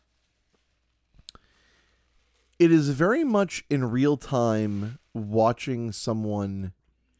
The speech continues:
realize that they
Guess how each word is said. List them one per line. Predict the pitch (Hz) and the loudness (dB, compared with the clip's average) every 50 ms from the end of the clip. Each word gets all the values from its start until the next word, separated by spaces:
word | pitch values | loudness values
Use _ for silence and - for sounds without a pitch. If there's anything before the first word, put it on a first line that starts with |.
| _ _ _ _ _ _ _ _ _ _ _ _ _ _ _ _ _ _ _ _ _ _ _ _ _ | _ _ _ _ _ _ _ _ _ _ _ _ _ _ _ _ _ _ _ _ _ _ _ _ _
realize | 120 117 117 131 151 165 170 180 180 165 165 160 160 160 143 127 | -6 -4 -2 0 0 0 0 0 0 2 0 0 0 -4 -4 -4
that | 120 113 - | -6 -6 -4
they | - 117 113 107 107 107 104 - | -2 0 0 0 0 -2 -4 -6